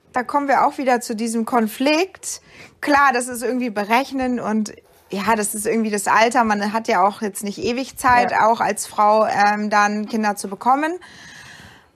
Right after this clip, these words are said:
Speaker 1: Aber unser ganzes System, also wenn wir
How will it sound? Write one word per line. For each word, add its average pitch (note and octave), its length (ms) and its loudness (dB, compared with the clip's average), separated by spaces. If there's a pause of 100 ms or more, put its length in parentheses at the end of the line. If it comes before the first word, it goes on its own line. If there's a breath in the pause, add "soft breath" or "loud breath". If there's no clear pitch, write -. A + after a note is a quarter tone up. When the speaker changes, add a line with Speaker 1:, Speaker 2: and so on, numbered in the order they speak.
(400)
Speaker 1:
Aber C4 280 4
unser C4+ 360 2 (140)
ganzes C4 480 0
System, A3+ 1080 -2
also G#3+ 260 -4
wenn A3 160 0
wir A3 80 2